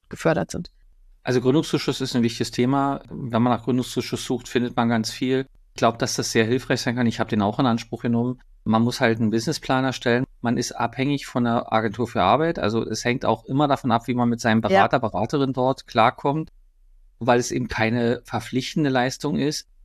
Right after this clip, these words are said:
Speaker 2: Und man braucht jemanden, der im Endeffekt da drauf guckt auf diesen Businessplan und sagt, es ist okay.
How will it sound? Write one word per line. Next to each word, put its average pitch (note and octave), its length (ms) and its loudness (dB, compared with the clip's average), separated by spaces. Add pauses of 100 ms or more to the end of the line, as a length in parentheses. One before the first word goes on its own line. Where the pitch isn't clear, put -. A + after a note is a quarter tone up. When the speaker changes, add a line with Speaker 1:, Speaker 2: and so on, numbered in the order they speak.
Speaker 2:
Und B2 140 4
man C3+ 140 4
braucht A#2+ 260 2
jemanden, B2+ 400 2
der A2+ 440 2
im A2+ 120 0
Endeffekt A#2+ 340 -2
da A2+ 60 2
drauf - 300 -2
guckt C3+ 220 -2
auf G#2+ 80 -12
diesen A#2+ 240 2
Businessplan A#2 640 2
und A2 100 -2
sagt, G2+ 340 2
es F#2+ 120 -6
ist G2+ 120 -6
okay. A#2+ 540 0